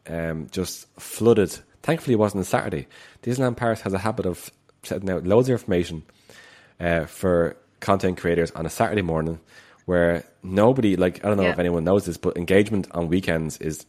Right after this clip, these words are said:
Speaker 1: generally terrible. So don't put out important information on weekends, particularly in the kind of work from home, uh, post-pandemic future that we have these days. People are just not on their phones at the weekends. So
Speaker 2: Exactly.
Speaker 1: today
Speaker 2: Like, you'd,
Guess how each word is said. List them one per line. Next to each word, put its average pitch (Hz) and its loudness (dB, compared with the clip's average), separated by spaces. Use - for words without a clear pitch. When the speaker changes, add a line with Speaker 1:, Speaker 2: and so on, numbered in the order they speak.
Speaker 1:
generally 87 -2
terrible. 78 0
So 82 -2
don't 113 2
put - 0
out 90 2
important 90 0
information 82 -2
on 78 -6
weekends, 80 -4
particularly 95 -4
in 82 -2
the 82 -4
kind 82 -4
of 80 -4
work 82 -4
from 85 -12
home, 82 -2
uh, 78 -4
post-pandemic 82 -4
future 110 -4
that 107 -10
we 113 -6
have 117 -4
these 107 -4
days. 123 -4
People 170 -2
are 139 4
just 120 -4
not 120 4
on 107 0
their 98 0
phones 92 0
at 82 -8
the 87 -4
weekends. 78 -4
So 90 2
Speaker 2:
Exactly. 196 2
Speaker 1:
today 87 6
Speaker 2:
Like, 90 -2
you'd, 233 -8